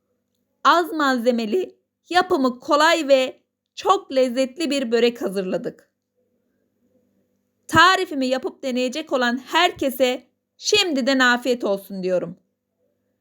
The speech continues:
Şöyle böreğin iç dokusunu görüyorsunuz. İçinde kesinlikle hamurlaşma yok. Kat kat oldu.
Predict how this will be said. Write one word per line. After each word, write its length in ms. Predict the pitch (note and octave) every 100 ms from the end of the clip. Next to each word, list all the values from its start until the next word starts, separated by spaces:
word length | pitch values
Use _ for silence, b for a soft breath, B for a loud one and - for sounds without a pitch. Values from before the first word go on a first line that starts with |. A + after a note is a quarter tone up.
| _ _ -
Şöyle 480 | - F#4+ G4 D4 C#4+
böreğin 340 | F4 D4+ B3+
iç 320 | B3 D#4+ -
dokusunu 420 | C#4 C4+ B3+ B3+
görüyorsunuz. 840 | B3 A#3 A3 F#3+ F#3+ F3 E3+ - _ _ _ _ _ _
İçinde 560 | E4 F#4 G4 D4 B3 B3
kesinlikle 640 | E4+ E4+ E4+ C#4+ B3+ A3+ A#3
hamurlaşma 760 | - D#4+ D#4 C4 A3+ - B3
yok. 400 | B3 F#3+ F#3 _ _ _ _ _ _ _ _ _ _ _ -
Kat 380 | F#4+ F#4+ F#4+
kat 240 | - C4 C#4+
oldu. 480 | A#3+ G3+ F3+ E3